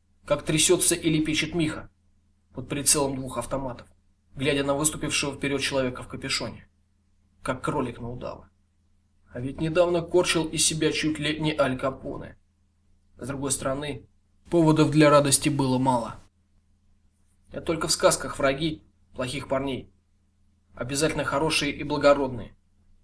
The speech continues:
В жизни часто выходит так, что они оказываются еще хуже. Поэтому и побеждают, кстати.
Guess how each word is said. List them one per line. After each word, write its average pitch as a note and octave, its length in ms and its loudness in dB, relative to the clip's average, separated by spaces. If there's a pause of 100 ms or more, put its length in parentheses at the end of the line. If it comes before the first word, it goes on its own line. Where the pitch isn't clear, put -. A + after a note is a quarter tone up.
(200)
В C#3+ 120 -10
жизни F3+ 300 2
часто E3 360 2
выходит D3+ 420 -4
так, - 300 -2 (640)
что - 200 2
они D3 140 2
оказываются B2+ 560 -2
еще A#2 180 -8
хуже. G#2 320 -12 (760)
Поэтому B2+ 320 -2
и A#2+ 40 -8
побеждают, B2+ 540 -8 (460)
кстати. - 480 -10